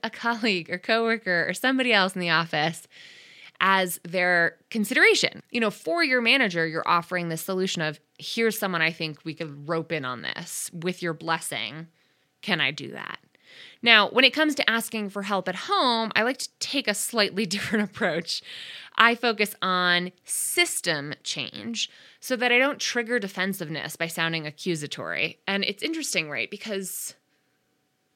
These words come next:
I don't know, I think we're like, the whole work-life balance conversation, especially when there's just you and your partner or spouse, um,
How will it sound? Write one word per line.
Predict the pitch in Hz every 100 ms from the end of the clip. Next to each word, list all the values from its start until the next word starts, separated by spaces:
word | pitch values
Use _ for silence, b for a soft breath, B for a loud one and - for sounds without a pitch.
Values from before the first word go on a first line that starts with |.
| -
I |
don't | 311 415 453
know, | 170
I | 202
think | 208 330 339
we're | 349
like, | 254 190 - - _ _ _ _ _ _ -
the |
whole | 240 262 285 277 269 247 240 214 b b b b b
work-life | 202 269 262 247 220
balance | 185 190 202 196
conversation, | - 180 165 175 170 165 170 165 160
especially | - 285 294 294
when | 233
there's | 202 226
just | 196 190
you | 170 196 208
and | 185
your | 170 160
partner | - 160 - 185
or | 165
spouse, | 165 139 143 196 233 - - B B B B B
um, | 196 175 160 156